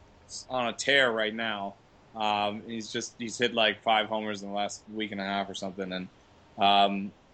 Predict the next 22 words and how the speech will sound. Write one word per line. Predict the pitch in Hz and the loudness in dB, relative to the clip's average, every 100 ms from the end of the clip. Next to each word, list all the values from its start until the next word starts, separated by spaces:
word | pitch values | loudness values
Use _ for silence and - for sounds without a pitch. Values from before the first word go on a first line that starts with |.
| _ - - | _ -18 -4
you | 120 | 0
know, | 113 110 107 107 - _ _ _ - - - - | 2 4 2 0 -12 _ _ _ -20 -20 -20 -10
is | 151 131 113 | 0 0 4
that, | 123 120 123 - _ _ _ - - - - - - - - | 6 6 2 -4 _ _ _ -20 -20 -20 -20 -20 -20 -20 -6
are | 139 | -2
we | 131 | 0
seeing | 127 131 | 0 0
some | 123 123 | 0 -2
sort | 117 117 | -2 -2
of | 107 | 0
power | 113 110 110 | 2 4 4
breakout? | 101 107 107 107 101 101 - _ _ - | 2 0 0 0 0 -2 -12 _ _ -8
I | 139 | -2
mean, | 160 - - - | -2 -4 -14 -10
people | 180 208 170 | -6 -2 0
said | - 151 139 - - - - - - | 4 6 6 2 -18 -20 -20 -20 -10
coming | 143 131 127 | -6 0 2
up | 131 120 | 2 2
that | 117 | 0
he | 113 | 2
always | 110 104 | 0 -2
had, | 107 | -6